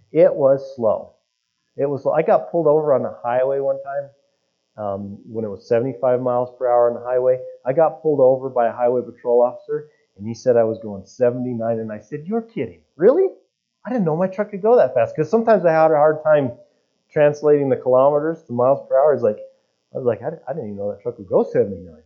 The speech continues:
But anyway, so I was a senior in high school, and I decided I was gonna put an engine in it from a Thunderbird, and my dad was gonna help me do it. Now, my dad was a mechanical man.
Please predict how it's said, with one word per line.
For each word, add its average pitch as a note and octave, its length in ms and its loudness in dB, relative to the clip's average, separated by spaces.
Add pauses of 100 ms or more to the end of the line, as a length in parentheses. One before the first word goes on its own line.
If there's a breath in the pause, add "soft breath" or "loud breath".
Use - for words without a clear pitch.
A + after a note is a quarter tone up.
(600)
But G3 100 4
anyway, D3 300 4
so E3 200 2
I E3 120 8
was D#3+ 100 -4
a D3+ 100 -12
senior B3+ 300 -4
in G#3 60 0
high C#3+ 160 0
school, B2+ 460 -2 (280)
and C3 140 -2
I - 20 0
decided E3 460 2
I D3 60 8
was C3 120 2
gonna C#3 160 -8
put D3+ 200 -2
an A#2+ 200 -4
engine C#3+ 400 -8
in F#2 60 -20
it - 120 -20
from G#2+ 140 -20
a G2+ 80 -20 (100)
Thunderbird, C3 460 -10 (540)
and A2 100 -12
my G#2 80 -6
dad A#2+ 320 -2
was A#2+ 120 -8
gonna G#2+ 180 -12
help G2+ 180 -10
me G2 160 -18
do F#2 160 -14
it. F#2 80 -14
Now, G#2 80 -8
my A#2+ 160 -2
dad C3 340 0
was A2+ 140 -6
a G#2+ 40 -10
mechanical A2 540 -8
man. G#2 320 -6